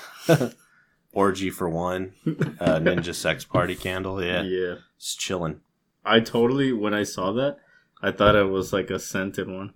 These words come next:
Speaker 2: I was like, "What does that smell like?"
Speaker 1: An Orgy for One
Speaker 2: Yeah.
Speaker 1: scent.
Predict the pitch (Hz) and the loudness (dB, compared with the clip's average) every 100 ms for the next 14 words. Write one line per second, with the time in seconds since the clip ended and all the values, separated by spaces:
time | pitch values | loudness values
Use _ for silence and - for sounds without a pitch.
0 | - - 101 104 95 98 110 131 - 139 | -14 -2 2 2 0 2 2 2 2 0
1 | 120 110 107 - - 101 98 131 110 92 | 2 0 0 -4 -6 0 0 2 0 -4
2 | 98 - 92 87 90 90 92 85 87 76 | -8 -8 -6 -2 -2 -2 -4 -4 -4 -2
3 | 82 87 107 107 98 95 87 104 | -2 -2 -2 0 2 2 -2 -6